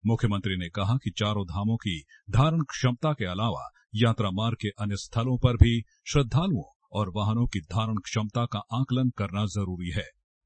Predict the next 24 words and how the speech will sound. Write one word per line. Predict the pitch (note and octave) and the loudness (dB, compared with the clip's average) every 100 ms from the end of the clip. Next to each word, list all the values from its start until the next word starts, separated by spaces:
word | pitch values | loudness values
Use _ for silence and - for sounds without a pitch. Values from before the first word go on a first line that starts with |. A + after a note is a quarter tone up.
| G2+ | -2
मुख्यमंत्री | G#2+ - F2 F#2 G#2+ C3 | -2 -2 -4 -4 2 4
ने | A#2+ A#2+ A2+ _ - | 4 2 -2 _ 2
चारधाम | C#3 F3+ D3+ E3 | 2 4 4 4
यात्रा | A#2 A2+ A#2+ G2 | 2 0 0 -2
मार्गों | F2 A#2 G2+ - _ _ - | -2 -4 -4 -8 _ _ -2
और | G#2 | 0
राज्य | A2 A2+ - | 2 0 -2
के | G2 | -4
तीर्थाटन | - F2 D#2+ A#2 G2 C#2 _ _ - | -4 -8 -2 -2 -2 -10 _ _ 0
और | C#3 | 2
पर्यटन | - D3 D3 F3+ | 6 6 6 0
की | F3 | 0
दृष्टि | G2 G#2+ - A#2+ | -2 -4 0 0
से | B2+ | 0
महत्वपूर्ण | G#2+ F2+ G#2+ - G#2+ | -2 -2 -4 -2 -2
स्थलों | F#2+ - - B2 | -2 -6 -2 -2
पर | B2+ B2 A#2+ - _ | 2 0 0 -6 _
पार्किंग | A2 C#3 D3 E2+ - _ _ - | 0 0 0 -6 -10 _ _ -4
और | A2 | -2
मूलभूत | F#2+ A#2 A2+ A2+ A#2+ - | 0 0 0 0 -2 -4
आवश्यकताओं | G2 G2+ G2 - G2+ A2 | -6 -4 -6 -4 -4 -4
से | G#2+ | -4
संबंधित | F#2 F#2 F2+ A2+ A#2 A#2 | -4 -4 -4 -2 0 -2
प्रस्ताव | - A2 - F2 | -4 -6 -4 -4